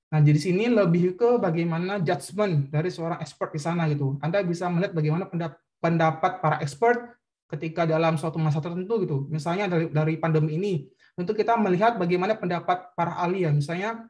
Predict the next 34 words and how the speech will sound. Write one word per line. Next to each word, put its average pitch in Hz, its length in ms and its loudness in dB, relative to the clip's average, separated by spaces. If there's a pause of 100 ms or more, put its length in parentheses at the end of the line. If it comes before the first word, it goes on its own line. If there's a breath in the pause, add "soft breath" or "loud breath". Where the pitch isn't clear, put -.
(580)
mantan, 180 640 2
uh, 165 160 0
Menteri 170 240 0
Kesehatan 180 560 0
yang 170 160 0
tahun 170 240 -2
lalu 180 240 2
gitu. 160 360 -2 (120)
Jadi 202 400 -2 (160 loud breath)
dilihat 190 240 2
bagaimana 190 320 0
pendapat 175 400 0
mereka 202 640 -2 (160)
terhadap 175 320 -2
pandemi 160 320 2
ini 175 280 0
gitu. 135 240 -4
Nah, 139 120 -2
itu 139 80 -4
ada 185 160 -4
salah 165 200 -2
satu 208 520 -4 (240)
yang 190 160 -2
bisa 214 160 0
dilakukan 180 400 -2
ketika 170 240 -2
nanti 165 160 2
melakukan 175 320 0
investigasi. 175 680 0 (360)
Selain 208 240 0
Anda 190 320 0
menguji 180 400 0
tentang 165 160 -2
statistik, 165 640 -4